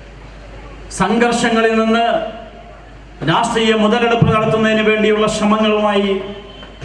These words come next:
സംഘപരിവാർ മുന്നോട്ട് പോയിക്കൊണ്ടിരിക്കുകയാണ്.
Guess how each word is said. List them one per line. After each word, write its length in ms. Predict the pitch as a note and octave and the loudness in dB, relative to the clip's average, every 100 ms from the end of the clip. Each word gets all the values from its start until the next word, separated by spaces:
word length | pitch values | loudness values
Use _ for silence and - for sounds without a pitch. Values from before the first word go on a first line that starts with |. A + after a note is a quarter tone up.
| - - - - - - - - - - - - - - - - - | -14 -14 -16 -16 -18 -18 -18 -18 -18 -18 -18 -18 -18 -16 -14 -12 -2
സംഘപരിവാർ 680 | F3+ A3 A3 G#3+ G#3 G3+ G3+ - - - - - - - - - - - - - - | 0 2 4 4 4 2 0 -4 -10 -14 -18 -18 -20 -20 -20 -20 -20 -20 -20 -18 -4
മുന്നോട്ട് 380 | D3+ F3 G3 F#3+ | 0 2 2 0
പോയിക്കൊണ്ടിരിക്കുകയാണ്. 1000 | F3 E3 D#3+ D#3 C#3+ C#3 C3 A#2+ A2 G#2+ | 2 2 2 2 0 0 -4 -4 -6 -8